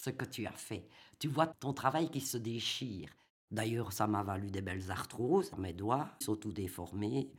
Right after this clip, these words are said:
Et ça, c'est de l'arthrose à cause de l'humidité qu'il y a dans la terre, dans le plâtre. Euh, bon, qu'est-ce que tu fais quand t'as pas beaucoup de temps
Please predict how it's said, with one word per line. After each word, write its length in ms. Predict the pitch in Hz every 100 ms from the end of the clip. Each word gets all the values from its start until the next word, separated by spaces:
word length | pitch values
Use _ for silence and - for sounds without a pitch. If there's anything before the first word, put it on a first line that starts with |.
| - - - - -
Et 60 |
ça, 180 | - 147
c'est 200 | - -
de 60 | 95
l'arthrose 560 | - - 117 127 131
à 60 | 95
cause 240 | 92 90
de 100 | 101
l'humidité 840 | 95 92 92 95 85 - 90 107 -
qu'il 160 | -
y 20 | 87
a 40 |
dans 140 | 98
la 120 | - -
terre, 400 | - 98 107 104
dans 160 | 92
le 80 | 95
plâtre. 640 | - 104 110 113 113 - 98
Euh, 380 | 95 85 76 76 _ - - - - -
bon, 180 | 90 90
qu'est-ce 180 | 120 -
que 140 | -
tu 160 | 98 98
fais 280 | 90 131 120
quand 140 | 98 92
t'as 100 | 101
pas 120 | 92
beaucoup 320 | 95 95 - 95
de 60 |
temps 400 | - 110 101 92